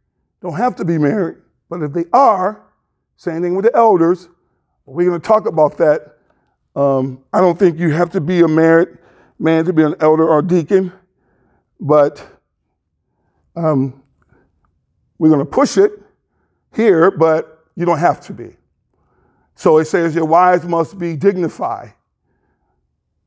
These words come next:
So if you are married, the wives must be dignified, not slanderers, dependable, servant of people.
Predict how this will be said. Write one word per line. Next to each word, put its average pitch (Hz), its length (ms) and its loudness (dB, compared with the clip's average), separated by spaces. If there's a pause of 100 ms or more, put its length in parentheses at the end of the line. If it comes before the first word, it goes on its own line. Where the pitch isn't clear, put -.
(100)
So 147 180 2
if 139 60 -2
you 156 120 2
are 196 160 4
married, 165 360 -4
the 156 80 -4
wives 165 340 0
must 160 200 -8
be 165 100 -10
dignified, 143 680 -4 (560)
not 135 220 -14
slanderers, 185 720 -2 (460)
dependable, 190 960 -2 (400)
servant 170 380 -2
of 165 120 -10
people. 156 440 -8